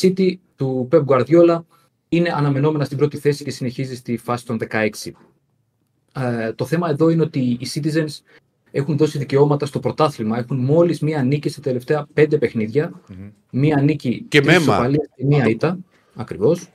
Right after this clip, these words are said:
Speaker 3: τελευταία.
Speaker 1: Με ανατροπή τη Luton.
Speaker 3: Ναι,
Speaker 1: Τη
Speaker 3: και,
Speaker 1: Luton.
Speaker 3: και στο ενενήντα πέντε
Speaker 1: Η οποία
Speaker 3: κα-, κάνανε καθυστερήσεις, γιατί το βλέπα.
Speaker 1: Ακριβώς. Όσο μαχητική και αν είναι η Luton, παραμένει η Luton.
Speaker 3: Ε, βέβαια.
Speaker 1: Ε, η City πρέπει να το καθαρίζει, τε-,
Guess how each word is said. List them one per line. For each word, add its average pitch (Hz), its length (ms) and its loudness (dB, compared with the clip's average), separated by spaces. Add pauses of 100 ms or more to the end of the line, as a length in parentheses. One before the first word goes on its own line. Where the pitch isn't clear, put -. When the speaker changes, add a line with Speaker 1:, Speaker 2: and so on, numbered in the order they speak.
Speaker 3:
τελευταία. 117 240 -4
Speaker 1:
Με 127 80 6
ανατροπή 127 400 2
τη 170 180 2
Luton. 175 340 4 (340)
Speaker 3:
Ναι, 160 140 -8
Speaker 1:
Τη 143 120 2
Speaker 3:
και, - 60 4
Speaker 1:
Luton. 117 220 2 (340)
Speaker 3:
και 143 120 -4
στο 139 100 -2
ενενήντα 135 360 0
πέντε 165 300 2
Speaker 1:
Η - 20 8
οποία 165 120 2
Speaker 3:
κα-, 160 140 -6
κάνανε 175 300 0
καθυστερήσεις, 165 600 -2
γιατί 120 180 -2
το 147 100 0
βλέπα. 101 320 -4 (640)
Speaker 1:
Ακριβώς. 135 440 -2
Όσο 143 160 -2
μαχητική 123 380 -4
και 143 80 0
αν 127 80 2
είναι 135 140 0
η 123 140 2
Luton, 180 220 2 (100)
παραμένει 156 460 2
η 143 160 2
Luton. 113 220 0
Speaker 3:
Ε, 131 120 0
βέβαια. 120 220 0
Speaker 1:
Ε, 117 300 -4 (140)
η 120 140 -8
City - 120 -2
πρέπει 151 160 0
να 147 100 4
το 143 60 2
καθαρίζει, 120 600 0 (220)
τε-, 123 160 2